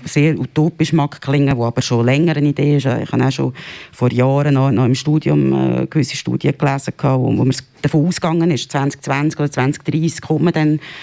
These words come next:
zu dieser Arbeitszeitverkürzung. Die ganze Digitalisierung ist, ist für mich ein grosses Thema. Äh, was bedeutet das für die, die, die Gesellschaft? Und das geht auch etwa in die Richtung.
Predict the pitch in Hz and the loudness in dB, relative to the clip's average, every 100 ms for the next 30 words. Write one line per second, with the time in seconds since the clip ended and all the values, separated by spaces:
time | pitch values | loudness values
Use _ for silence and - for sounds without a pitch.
0 | - - 151 147 143 139 147 - 151 - | -18 -6 -2 0 0 -2 -4 -4 -4 -2
1 | 151 151 143 147 143 - - 135 - - | -2 2 0 0 -2 -2 0 0 0 -2
2 | 131 131 135 135 156 170 160 156 - - | -2 -2 -2 0 0 2 2 0 -2 -4
3 | - 131 - 143 131 127 151 156 160 160 | -4 -4 0 2 2 2 0 0 -2 -4
4 | - 156 151 135 151 - - - - 127 | 0 2 2 2 0 -4 -18 -16 -4 0
5 | 123 127 135 147 160 170 160 147 - 151 | 2 2 0 0 0 -2 0 -2 -2 -2
6 | 160 151 147 139 131 - - - 127 143 | 0 0 2 0 0 -2 -6 -2 0 0
7 | 147 - 131 123 - 120 - 147 151 - | -2 -2 -4 -4 -2 -2 -2 -2 -2 0
8 | 156 - 135 135 151 - 147 | 0 2 0 2 0 -2 -4